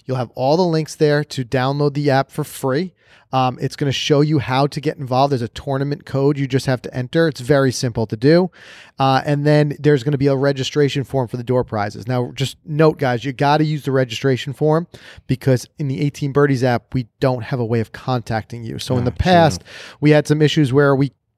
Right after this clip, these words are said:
Speaker 1: we're having trouble finding people to get them their prizes. So you, you use the registration form. That way you guys will get registered. We'll have your mailing addresses. And then when the tournament wraps up after April, uh, after August fifteenth,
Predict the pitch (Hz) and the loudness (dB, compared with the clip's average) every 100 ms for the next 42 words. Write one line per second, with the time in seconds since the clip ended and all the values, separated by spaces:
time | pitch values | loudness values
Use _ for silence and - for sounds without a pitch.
0 | _ 139 120 143 139 143 127 - 127 139 | _ -6 -2 0 0 -2 -4 -6 -4 -4
1 | 131 131 123 113 110 123 131 120 104 - | -6 -8 -8 -10 -8 -10 -8 -10 -10 -4
2 | 117 113 - - - - - - 135 147 | -2 -2 -6 -14 -20 -20 -8 -2 0 0
3 | 160 147 165 220 220 202 151 185 170 160 | -2 0 4 4 2 0 0 -2 0 -2
4 | 165 151 147 160 156 147 147 127 131 - | 0 2 0 0 0 2 2 2 -2 -6
5 | - 143 - 151 139 - 131 120 104 139 | -2 -2 0 -2 -2 -4 -4 -4 -4 -4
6 | 147 143 135 139 147 143 151 - 180 160 | -4 -4 -4 -4 -4 0 -2 0 -4 -6
7 | - - - 147 147 143 147 131 - - | -14 -20 -6 -2 0 0 0 -2 -4 -2
8 | 180 185 185 - 143 143 165 - 147 - | 2 4 4 2 0 2 0 2 0 0
9 | 139 131 147 151 143 - 135 - 139 - | -4 -4 -4 -4 -4 -2 -4 0 -2 0
10 | 156 - 139 _ 143 151 156 - - 151 | -2 -2 -8 _ 2 2 2 -4 0 0
11 | - 151 123 110 | 0 -6 -6 -8